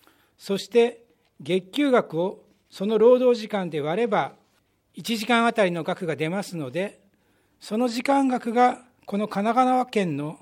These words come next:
最低賃金額である千百十二円を下回っていないかどうかを見ていただく必要があります。日給の人も同じように、日給額をその日の所定の労働時間で割って、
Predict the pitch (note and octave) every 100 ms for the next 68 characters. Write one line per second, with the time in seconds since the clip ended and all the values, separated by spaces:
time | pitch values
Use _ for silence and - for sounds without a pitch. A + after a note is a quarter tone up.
0 | _ - G3+ G3+ G#3+ G#3+ A#3 A3+ A#3+ G#3+
1 | E3 E3+ D#3 D#3 G#3 A#3 _ _ _ _
2 | _ _ _ - G3+ G#3 G#3+ G#3 F#3 G3
3 | A3 C4 A#3+ D#3 F3 - _ _ - -
4 | A3 G#3+ A3+ A3 F#3 G3+ A3+ G#3+ G3+ B3
5 | A3+ F#3 A3+ A3+ - _ - F#3 F#3+ F3
6 | E3 D#3+ D#3+ - D#3+ D3+ D3 C3 C3 C3
7 | - - _ _ _ _ _ F3+ G3 C#4
8 | C#4+ C#4+ D#4 C#4+ A3 A3 G3+ A#3+ A3 D#3+
9 | D#3 - _ _ _ _ - E3+ F#3+ -
10 | C#4 B3+ A3 - F3+ A3 - _ _ _
11 | - G3 A3+ A3 B3+ A3 F#3 F3+ A#3 A#3+
12 | A#3+ A3+ B3 B3+ B3 - A#3+ G3+ D3 C#3+
13 | F3 - B3 B3